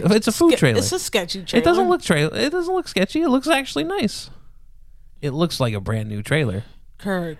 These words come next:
Speaker 2: And
Speaker 1: that's
Speaker 2: it's
Speaker 1: not
Speaker 2: got
Speaker 1: a brand-
Speaker 2: shiny black and red paint.
Speaker 1: No, don't tell these people that.
Speaker 2: It does.
Speaker 1: They gonna think it's the best hibachi for real.
Speaker 2: It's got the shiny black and red paint.
Speaker 1: Do it got an
Speaker 2: And
Speaker 1: address?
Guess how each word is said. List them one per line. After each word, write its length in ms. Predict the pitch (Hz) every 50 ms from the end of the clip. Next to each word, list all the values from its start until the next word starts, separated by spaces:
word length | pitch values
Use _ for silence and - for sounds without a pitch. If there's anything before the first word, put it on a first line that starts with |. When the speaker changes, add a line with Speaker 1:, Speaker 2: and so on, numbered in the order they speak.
| -
Speaker 2:
And 160 | 143 - 131 123
Speaker 1:
that's 40 |
Speaker 2:
it's 60 | 127 196
Speaker 1:
not 60 | 180
Speaker 2:
got 60 | 151
Speaker 1:
a 40 | 127
brand- 100 | - -
Speaker 2:
shiny 640 | - - 165 135 135 147 165 165 170 170 170 165 147
black 400 | 131 127 131 135 143 156 - 175
and 80 | 170 160
red 240 | 165 170 160 - -
paint. 240 | 151 139 127 139 285
Speaker 1:
No, 300 | 285 269 254 247 240 247
don't 200 | 285 330 330 -
tell 200 | 285 294 262 220
these 140 | 226 202
people 300 | - 214 202 180 180 180
that. 380 | 165 160 151 147 139 131 - -
Speaker 2:
It 140 | 170 180 -
does. 160 | 247 330 349
Speaker 1:
They 120 | - 320
gonna 220 | 311 370 330 302 254
think 160 | 285 277 277
it's 100 | 285 208
the 80 | 240 233
best 240 | 202 220 226 - -
hibachi 420 | 208 190 214 196 196 - 202 190
for 180 | - - 175 170
real. 220 | 185 185 175 165
Speaker 2:
It's 180 | 143 143 139 139
got 260 | 160 151 147 127 107
the 140 | 139 139 131
shiny 640 | - - - - 131 123 123 127 135 139 147 156 151
black 320 | 135 127 123 123 135 -
and 100 | 151 156
red 200 | 156 170 180 -
paint. 320 | - 156 135 143 180 -
Speaker 1:
Do 140 | - 233 247
it 40 | 233
got 140 | 226 226 -
an 80 | 147
Speaker 2:
And 20 | 214
Speaker 1:
address? 560 | 220 214 208 233 226 220 220 - - -